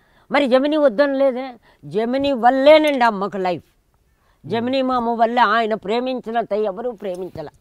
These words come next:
ఈవిడికి బాగా ప్రేమ, బాగా ఈగో, బాగా మొండి తప్ప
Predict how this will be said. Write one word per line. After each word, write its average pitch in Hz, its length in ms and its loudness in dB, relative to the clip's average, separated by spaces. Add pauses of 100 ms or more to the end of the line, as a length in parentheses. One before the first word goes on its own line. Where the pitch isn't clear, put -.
(760)
ఈవిడికి 339 560 0
బాగా 277 640 2
ప్రేమ, 226 500 -2
బాగా 196 420 -4
ఈగో, 208 540 -6
బాగా 190 380 -6
మొండి 202 440 -12
తప్ప 175 440 -12